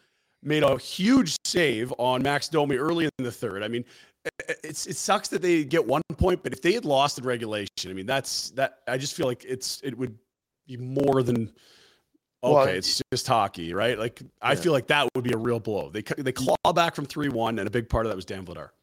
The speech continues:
Speaker 2: Well, you almost overlooked the point, that point, 'cause he made that big save on Domi,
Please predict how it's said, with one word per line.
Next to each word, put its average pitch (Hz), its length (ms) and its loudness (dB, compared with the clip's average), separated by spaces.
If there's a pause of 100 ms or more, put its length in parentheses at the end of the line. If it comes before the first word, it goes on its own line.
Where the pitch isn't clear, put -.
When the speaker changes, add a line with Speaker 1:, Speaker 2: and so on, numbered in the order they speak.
(220)
Speaker 2:
Well, 139 240 6
you 131 180 6
almost 139 460 6
overlooked 113 460 2
the - 60 -4
point, 80 400 -6
that 87 240 -6 (120)
point, 82 360 -6
'cause - 540 -12
he 101 180 -8
made 127 280 0
that 85 280 2
big 117 420 0
save 82 300 -2
on 80 200 -8
Domi, 82 360 -8